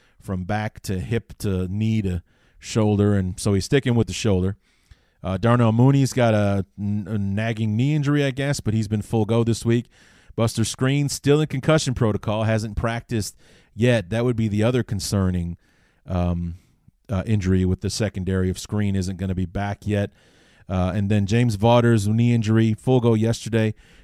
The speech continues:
limited today. And I think, uh, I, I heard that today was only a walkthrough practice, so the fact that, uh, some of these guys that were full go yesterday that are limited today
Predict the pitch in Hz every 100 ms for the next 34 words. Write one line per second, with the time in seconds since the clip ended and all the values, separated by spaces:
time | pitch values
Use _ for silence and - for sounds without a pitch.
0 | - 120 127 123 110 104 110 110 98 92
1 | 113 113 - 185 202 - - - _ _
2 | _ _ _ _ _ _ - 107 107 113
3 | 117 120 180 151 135 143 147 135 127 135
4 | 127 101 101 117 - - 139 - 131 135
5 | 151 143 - 117 104 - 123 117 113 107
6 | - - 127 120 101 120 113 107 107 110
7 | 101 - 120 107 104 107 107 113 107 107
8 | 101 _ _ _ _ 104 101 104 110 104
9 | 101 107 104 104 104